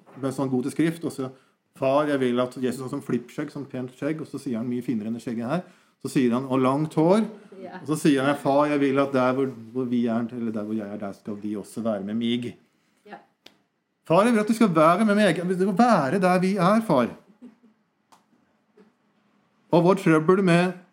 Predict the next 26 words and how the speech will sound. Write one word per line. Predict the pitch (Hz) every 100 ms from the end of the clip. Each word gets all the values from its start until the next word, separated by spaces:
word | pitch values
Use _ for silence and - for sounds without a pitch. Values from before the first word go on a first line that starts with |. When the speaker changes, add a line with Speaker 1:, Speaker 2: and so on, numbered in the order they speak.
| -
Speaker 1:
tilgivelse, | 202 170 135 131 135 135 165 151
og |
vårt | 156 165
trøbbel | 156 156 165
med | 185 170
Gud, | 139 127 135 117 - _ _ _ _ _ _ _ -
og | 160
vårt | 196
trøbbel | 185 190
med | 190
synd, | 202 - 139 139 92 80 _ _ _ _ _ _ _ -
er | 127
ikke | 120 139
det | 147
mye | 143 123
at | 120
vi | 135
føler | - 135 113 120
oss | - -
overlatt | 139 120 107 98 117 139 -
til | - 104
oss | -
selv, | - 165 226 226 220 _ _ _ -
overlatt | 131 117 113 120 131 - _
til | - 123 127
vår | 120 117